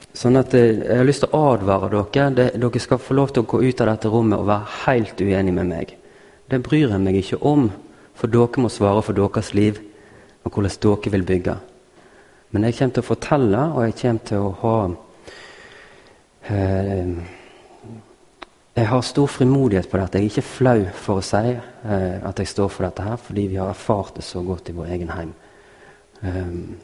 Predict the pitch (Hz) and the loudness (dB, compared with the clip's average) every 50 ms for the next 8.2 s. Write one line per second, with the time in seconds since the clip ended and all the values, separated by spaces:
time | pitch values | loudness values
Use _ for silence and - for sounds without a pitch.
0 | - _ _ _ _ _ _ _ - _ - 95 - - - 113 107 104 107 107 | -20 _ _ _ _ _ _ _ -16 _ -6 -6 -2 0 0 2 2 2 2 2
1 | 107 101 95 - - - 104 98 - - - - - 131 110 104 - - - 104 | 0 -2 -4 -4 -4 -4 -4 -4 -6 -10 -8 -4 -2 -2 0 -2 -4 -6 -4 -2
2 | 110 120 113 - - - 107 101 101 101 - - 127 147 131 - - 110 - - | -2 -2 -2 -4 -6 -4 0 0 0 -2 -2 -4 -4 -4 -4 -4 -6 -6 -6 -8
3 | - - 110 98 95 98 95 98 107 - - 95 90 - - 92 - - 92 95 | -4 -2 0 2 2 2 2 2 0 0 0 -2 -4 -4 -6 -8 -4 -2 -2 -2
4 | 95 85 71 85 85 - - - - - - - - - _ - 87 120 107 123 | -2 -2 -4 -6 -6 -8 -14 -20 -20 -20 -20 -20 -20 -14 _ -6 -4 -2 4 4
5 | 147 147 - 214 190 - 104 98 92 104 113 131 147 147 135 113 101 95 - - | 4 6 4 2 2 4 2 2 2 2 0 0 0 0 -2 -4 -4 -4 -4 -6
6 | 87 - - - 92 90 92 87 90 85 - - - - - - - - - - | -6 -6 -6 -4 -2 -2 -2 -2 -4 -6 -10 -12 -16 -20 -18 -18 -18 -20 -20 -20
7 | - - - 113 120 127 127 123 120 - - 127 139 120 107 - - - 107 101 | -20 -2 2 4 6 6 6 4 2 0 2 4 6 6 4 4 0 0 2 2
8 | 95 92 82 85 | 4 2 0 -2